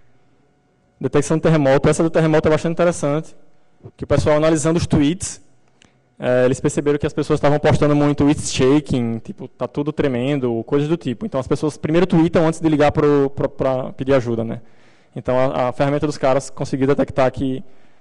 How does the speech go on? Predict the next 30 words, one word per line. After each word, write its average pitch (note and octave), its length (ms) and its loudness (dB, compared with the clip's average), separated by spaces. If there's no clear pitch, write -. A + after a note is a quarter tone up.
que - 100 -12
existe C3+ 220 -2
alguma D#3+ 220 4
coisa D#3 180 2
estranha C#3+ 340 0
numa D3 140 2
de-, C#3 320 -6
determinada C3+ 400 0
região. C3+ 420 0
Eh, A2 120 -8
tinha B2+ 200 -4
gente B2 200 -6
dizendo A#2+ 260 -6
que - 80 -4
a B2+ 40 -2
terra B2+ 220 -2
tava B2+ 160 -2
tremendo, A#2 400 -2
né? - 100 -12
Eh, A#2+ 240 -6
como C#3+ 140 -4
eu - 20 -2
já D3+ 80 0
falei, C#3 260 4
PageRank C3+ 600 -2
é - 20 0
um, A#2+ 480 -4
um G#3+ 60 -4
bom G3 160 -2
exemplo. B2+ 580 -4